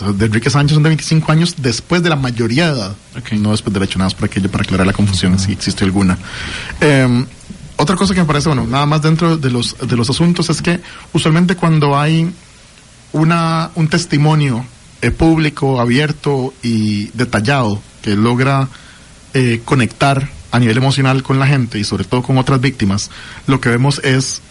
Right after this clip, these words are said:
Speaker 1: un brote de otros testimonios.
Speaker 2: Ujú.
Speaker 1: Eh, en el caso específico, este, esta denuncia que fue hecha,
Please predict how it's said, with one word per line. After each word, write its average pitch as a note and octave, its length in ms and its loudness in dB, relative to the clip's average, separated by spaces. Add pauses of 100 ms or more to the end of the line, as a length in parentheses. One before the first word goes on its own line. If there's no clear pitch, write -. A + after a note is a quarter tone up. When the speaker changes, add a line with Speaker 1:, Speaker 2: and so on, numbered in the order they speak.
(180)
Speaker 1:
un C3+ 160 4
brote C3 460 0 (300)
de A#2+ 120 -2
otros - 260 -2
testimonios. G2+ 680 0 (160)
Speaker 2:
Ujú. A2+ 360 -4
Speaker 1:
Eh, A#2 220 2
en A#2 100 2
el A2 100 0
caso C#3 260 0
específico, F3 600 -2 (400)
este, C3+ 680 0
esta C3 560 0
denuncia C#3+ 580 2
que C3 120 -6
fue C3 260 -2
hecha, C3+ 380 -2